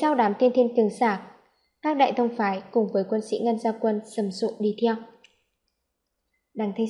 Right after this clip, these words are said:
Sơn, còn xa không?" Hạo Giang đeo mặt nạ vàng, thấp giọng hỏi. "Đừng nóng." Đằng Thanh Sơn cười khẽ nói, "Ngươi lo ta mang bọn ngươi đi vòng à?"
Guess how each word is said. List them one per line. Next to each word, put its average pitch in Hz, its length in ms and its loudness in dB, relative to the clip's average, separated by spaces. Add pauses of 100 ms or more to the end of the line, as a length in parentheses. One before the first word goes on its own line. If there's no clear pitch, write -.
Sơn, 240 160 2 (680)
còn 214 160 -6
xa 247 260 -2
không?" 247 200 -2 (920)
Hạo - 200 -2
Giang 233 280 2
đeo 233 140 4
mặt 220 180 2
nạ 208 220 -4
vàng, 202 220 -2 (200)
thấp 294 160 -6
giọng - 220 -10
hỏi. 202 240 -4 (920)
"Đừng 202 180 -2
nóng." 202 240 -2 (600)
Đằng 254 160 4
Thanh 269 120 4
Sơn 262 240 4 (100)
cười 214 140 4
khẽ 202 160 -8
nói, 208 360 -4 (840)
"Ngươi 254 180 6
lo 254 200 6
ta 254 200 2
mang 240 200 0
bọn 233 200 0
ngươi 247 180 6
đi 233 180 0
vòng 220 200 -2
à?" 202 300 -4